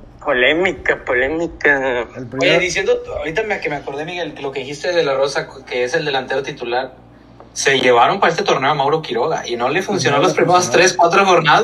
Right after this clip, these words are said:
Speaker 3: por eso lo banquearon.
Speaker 2: Claro.
Speaker 3: Y De La Rosa empezó a, a, ¿cómo se llama?,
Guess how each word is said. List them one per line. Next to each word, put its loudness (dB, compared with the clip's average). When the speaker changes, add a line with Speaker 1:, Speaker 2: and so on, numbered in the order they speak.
Speaker 3:
por 4
eso 4
lo 4
banquearon. 0
Speaker 2:
Claro. -2
Speaker 3:
Y -2
De 4
La 4
Rosa 2
empezó 2
a, 4
a, -8
¿cómo -6
se -2
llama?, 0